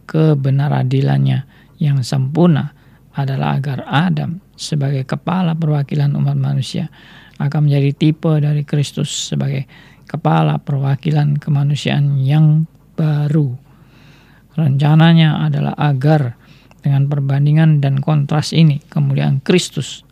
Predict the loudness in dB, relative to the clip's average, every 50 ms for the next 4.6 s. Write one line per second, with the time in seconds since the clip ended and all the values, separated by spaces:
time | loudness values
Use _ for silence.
0 | -20 -10 -4 -2 0 0 -2 -4 _ -2 -2 0 0 -2 -2 -4 -4 -4 -4 -4
1 | -6 -6 -6 -6 -6 -4 -4 -4 -4 -4 -4 -8 -12 -16 _ _ _ _ -20 -20
2 | _ _ _ _ _ _ -20 _ _ _ _ _ _ _ -6 -4 -2 -2 -2 -2
3 | -2 -4 -6 -10 _ _ _ _ _ _ _ _ -2 2 2 4 4 4 4 2
4 | 2 2 0 -2 -2 -2 -2 -4 -2 -4 -4 -6